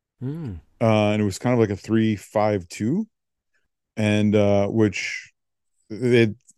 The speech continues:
Speaker 2: three strong, uh, central defenders back there, Rose and, um, Buchanan, of course, and, uh, Vanessa Gilles. But, uh, but the thing that was most exciting is it pushes, um, Lawrence, Ashley Lawrence, a little bit further forward, 'cause she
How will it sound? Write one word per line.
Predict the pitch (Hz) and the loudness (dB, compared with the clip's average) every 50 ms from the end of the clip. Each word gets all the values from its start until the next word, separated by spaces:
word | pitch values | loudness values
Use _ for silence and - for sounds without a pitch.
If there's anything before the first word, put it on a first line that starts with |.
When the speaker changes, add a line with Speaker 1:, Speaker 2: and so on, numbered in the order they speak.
| 120 | -12
Speaker 2:
three | - - 131 156 156 139 | -4 0 2 4 4 2
strong, | 120 - - 120 117 117 113 113 110 107 - | 0 0 0 2 2 2 2 0 -2 -4 -4
uh, | 120 104 101 101 98 98 95 92 87 | -2 0 0 0 0 0 0 -2 -2
central | - - 117 95 98 90 | -4 -6 -6 -6 -4 -4
defenders | 95 90 - 98 101 107 117 113 | -6 -4 -2 -2 0 0 0 0
back | 110 113 117 117 104 | 2 2 0 2 2
there, | 117 123 120 120 | 2 2 2 2
Rose | 113 98 101 101 104 107 107 107 98 90 | 2 2 2 4 4 2 2 0 -2 -2
and, | 95 90 90 90 87 - _ - - - - - _ _ _ _ _ - | -4 -4 -4 -6 -8 -10 _ -20 -20 -20 -20 -20 _ _ _ _ _ -8
um, | - 92 92 90 87 87 87 85 | -4 -2 0 0 0 0 -2 -2
Buchanan, | 87 98 87 - - 101 101 104 104 101 | -2 -4 -4 0 2 2 4 4 4 2
of | 95 90 | 0 -2
course, | - - 107 104 104 101 95 - - - - - | 0 2 4 6 6 4 2 0 -6 -12 -10 -6
and, | 98 92 92 92 92 90 90 90 | -4 -2 0 0 0 0 0 0
uh, | 87 87 87 87 87 87 87 87 85 82 82 | 0 0 0 0 0 0 -2 -4 -6 -10 -6
Vanessa | - 101 95 98 92 - - 95 | -2 0 0 0 0 0 -2 -2
Gilles. | 85 85 90 98 113 139 151 - _ _ _ _ _ _ - - _ _ _ _ _ | -2 0 0 0 0 0 -2 -8 _ _ _ _ _ _ -20 -20 _ _ _ _ _
But, | 117 113 - - - - | 0 2 2 2 2 2
uh, | 131 113 | 2 2
but | 107 104 117 117 113 113 - - _ | 2 4 4 4 2 2 0 -8 _
the | - 120 113 120 113 | -8 -4 -2 -2 -2
thing | - - 160 160 | -2 -2 0 2
that | 143 127 117 - | 2 2 2 2
was | - 104 101 87 | 0 -2 -2 0
most | 101 127 135 117 - 87 | 2 2 2 2 0 -6
exciting | 76 - - 80 78 78 82 90 92 95 - | -10 -8 -6 -6 -6 -6 -6 -8 -8 -8 -6
is | 110 98 90 | -4 0 0
it | 98 92 - - _ _ - | 0 0 -2 -6 _ _ -6
pushes, | - - 143 123 - - 113 104 95 90 85 - - - - _ _ - | 0 2 2 4 4 6 6 6 4 2 -2 -6 -10 -12 -18 _ _ -2
um, | 98 98 95 95 92 90 90 | 0 2 2 4 2 0 0
Lawrence, | 90 90 101 104 113 123 117 98 87 - - - - - - _ _ _ _ _ _ - | 2 2 4 4 4 4 2 0 -2 -4 -6 -10 -12 -16 -20 _ _ _ _ _ _ -4
Ashley | 95 104 107 - 120 104 | -4 -4 0 2 4 4
Lawrence, | 95 95 95 98 110 110 - | 6 6 6 6 4 4 2
a | - | 2
little | 113 120 123 | 4 4 4
bit | 120 123 123 | 4 2 0
further | 117 - 131 131 127 120 | 0 0 0 0 0 -2
forward, | 107 - 143 147 147 151 147 123 | -2 -2 0 0 2 0 -2 -2
'cause | - 117 104 | -4 -6 -6
she | - - - 170 170 165 156 139 117 | -6 -6 -4 -2 0 0 0 0 -2